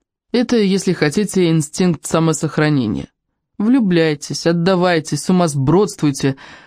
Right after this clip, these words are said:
Но как только почувствуете, что дело принимает серьезный оборот, бегите во все лопатки.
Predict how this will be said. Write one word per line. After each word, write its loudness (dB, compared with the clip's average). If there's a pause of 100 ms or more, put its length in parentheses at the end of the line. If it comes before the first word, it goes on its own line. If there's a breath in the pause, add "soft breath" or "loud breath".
(720 loud breath)
Но 2
как -4
только 0
почувствуете, -2
что -2
дело 0
принимает 0
серьезный 0
оборот, 2
бегите 0
во 0
все -4
лопатки. -4